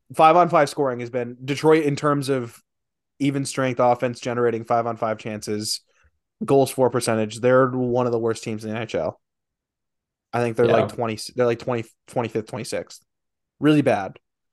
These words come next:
Speaker 1: But, and to go through the context of waiving a guy who can score at five-on-five at will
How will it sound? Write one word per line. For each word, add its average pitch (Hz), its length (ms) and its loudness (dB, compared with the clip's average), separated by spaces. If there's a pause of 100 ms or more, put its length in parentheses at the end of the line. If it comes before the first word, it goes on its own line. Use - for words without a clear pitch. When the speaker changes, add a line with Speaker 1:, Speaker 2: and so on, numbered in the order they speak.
(560)
Speaker 1:
But, 123 440 2 (840)
and 131 520 -2 (180)
to 151 560 4 (240)
go 151 200 4
through 156 220 -2
the 135 240 2
context 127 500 -8
of 113 200 -6
waiving 120 360 0
a 113 60 -6
guy 113 220 -2
who 113 200 -6
can 117 200 -12
score 117 360 0
at 107 140 -4
five-on-five 110 580 -4
at 87 140 -6
will 95 380 -6